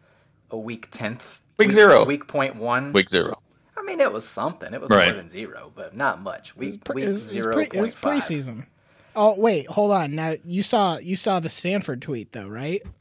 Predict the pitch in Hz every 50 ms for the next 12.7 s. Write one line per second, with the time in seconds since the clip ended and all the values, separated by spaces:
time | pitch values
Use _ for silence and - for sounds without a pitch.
0 | _ - - _ _ - - - - - - - - - - - - - - -
1 | - - - _ _ _ _ _ _ - - - - - _ - - - - -
2 | - - - - - - _ - - - - - - - - - _ - - -
3 | 196 220 220 196 147 139 160 180 - - - 151 165 170 165 175 202 214 185 185
4 | 170 160 156 160 151 139 131 127 123 127 147 160 165 - - - 123 120 117 117
5 | 139 127 135 135 131 123 117 117 123 127 131 127 127 117 123 131 123 123 - 107
6 | 113 120 123 - 135 127 127 127 - - 117 110 123 - - 143 135 - - 165
7 | 156 156 160 160 - - _ - 170 185 175 156 147 139 147 147 - 165 147 143
8 | - - 156 135 127 - - 151 139 135 135 127 110 - - - - 127 117 98
9 | 90 90 - - 98 92 - - _ _ _ _ _ _ _ _ _ _ _ _
10 | _ _ _ _ _ - - 233 - - 294 285 285 - - 262 220 196 214 190
11 | - 143 160 160 151 139 - - - - 208 185 - - 185 180 170 - - 170
12 | 151 147 135 - - - 147 135 123 120 113 101 110